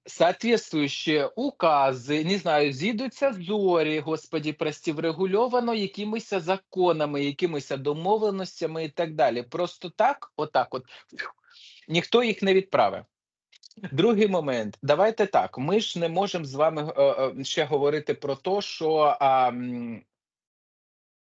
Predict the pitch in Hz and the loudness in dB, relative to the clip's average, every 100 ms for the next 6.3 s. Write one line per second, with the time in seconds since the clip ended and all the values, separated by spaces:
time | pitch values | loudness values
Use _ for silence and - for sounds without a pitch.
0 | _ _ - 151 147 - 220 226 - _ | _ _ -2 -2 -2 0 2 2 0 _
1 | _ _ _ _ _ _ _ _ - 170 | _ _ _ _ _ _ _ _ 0 2
2 | 185 190 127 - 123 113 156 185 170 151 | 2 0 -4 -4 -6 -2 0 2 2 2
3 | 160 156 139 107 - - - 107 - 131 | 2 0 2 0 0 -10 -6 -6 -6 0
4 | 147 196 185 165 139 135 120 120 165 147 | 2 4 4 4 2 -2 -4 -2 -2 -2
5 | 156 143 151 143 131 131 131 131 175 247 | -6 -8 -6 -2 -2 -2 -4 0 2 2
6 | 147 110 | 2 -4